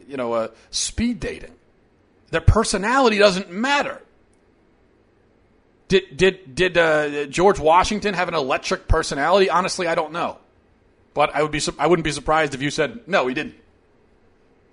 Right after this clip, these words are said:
It doesn't matter. So I can say this over and over again, but I'm just the nine billionth person to say it. Throughout history, trying to talk sense into other people, saying,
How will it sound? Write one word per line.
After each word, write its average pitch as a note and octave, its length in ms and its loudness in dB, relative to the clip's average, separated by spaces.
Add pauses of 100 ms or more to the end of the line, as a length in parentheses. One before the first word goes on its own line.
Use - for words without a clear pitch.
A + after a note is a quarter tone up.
(400)
It D3 80 -14
doesn't F#3 320 -4
matter. C#3+ 440 -12 (1700)
So - 140 -2
I F#3 100 6
can G3 140 -4
say E3 300 2
this G2+ 380 -10 (320)
over D3 220 0
and C#3 80 -2
over A2+ 220 -4
again, F#2 360 -14
but B2+ 100 0
I'm D#3+ 220 0
just D3+ 280 -4 (100)
the B2+ 160 -6
nine C3 400 -4
billionth C3 400 -4
person A#2 320 -6
to G2+ 60 -8
say - 180 -12
it. - 120 -20 (1080)
Throughout C3 340 -4
history, C3+ 380 -6 (560)
trying C3 220 -2
to C3 60 -8
talk C3 260 0
sense C#3 300 -2
into B2+ 140 0
other B2+ 120 -2
people, A#2 180 -8
saying, A#2+ 140 -8